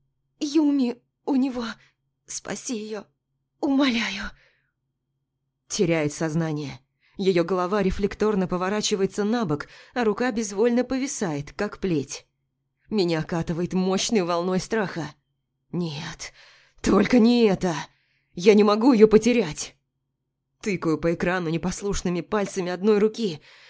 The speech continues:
а вторую держу на сонной артерии девочки, где все еще отчетливо бьется пульс. «Срочно скорую!» Рявкаю в трубку,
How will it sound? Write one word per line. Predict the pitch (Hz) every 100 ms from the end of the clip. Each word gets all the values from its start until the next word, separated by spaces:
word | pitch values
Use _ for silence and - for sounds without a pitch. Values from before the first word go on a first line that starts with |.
| -
а | 208
вторую | - 214 240 247
держу | 175 214 196 240
на | 202
сонной | - 269 247 202
артерии | 196 269 233 214
девочки, | 208 254 185 - 160 135 - -
где | 226 196
все | 208 -
еще | 226 220 233 226
отчетливо | 254 - - 208 214 220 196
бьется | 175 175 170 -
пульс. | 214 226 185 - - _ _ _ _ _ _ _ _ _ _
«Срочно | - 208 214 - 190
скорую!» | - - 254 180 156 - - _ _ _ _ _ _
Рявкаю | 185 185 180 -
в | 147
трубку, | 160 170 - 151